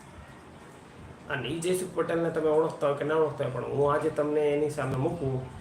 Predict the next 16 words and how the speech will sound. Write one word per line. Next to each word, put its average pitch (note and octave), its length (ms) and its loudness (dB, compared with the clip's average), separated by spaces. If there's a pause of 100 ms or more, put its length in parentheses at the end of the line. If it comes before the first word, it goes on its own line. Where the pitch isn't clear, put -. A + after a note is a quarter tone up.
(240)
કે - 80 -10
ઈ C#3+ 240 -2
ઝૂલતા D3+ 300 2
પુલનો C#3 520 4
માસ્ટરમાઇન્ડ, C3 760 0
ઝૂલતા C3+ 240 -2
પુલનો C3 340 -4
દુર-, B2+ 380 -2
ઝૂલતા C3+ 240 2
પુલ C#3 200 2
મોરબીના C3 400 0
દુર્ઘટનાનો C3 520 0
માસ્ટરમાઇન્ડ B2+ 580 0
અને B2+ 100 -2
એનો C3 140 0
કોન્ટ્રાક્ટર C#3+ 600 0